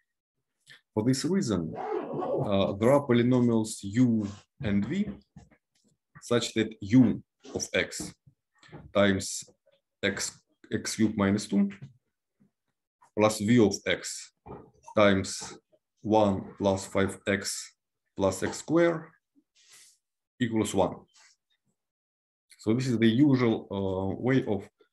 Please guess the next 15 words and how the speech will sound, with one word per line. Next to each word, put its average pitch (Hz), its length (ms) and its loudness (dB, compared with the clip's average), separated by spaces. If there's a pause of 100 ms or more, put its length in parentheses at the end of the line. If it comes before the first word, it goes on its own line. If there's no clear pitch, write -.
(140)
representing, 107 1000 0 (720)
uh, 95 220 -2
greatest 107 520 2
common 101 240 2
divisor 117 580 2
of 110 100 -8
polynomials, 104 720 -2 (480)
and 101 200 -2
it 104 100 -2
is 107 100 -2
proved 110 320 0
analogously 104 840 0
to 95 420 2
Euclidean 101 680 -2
algorithm 123 760 0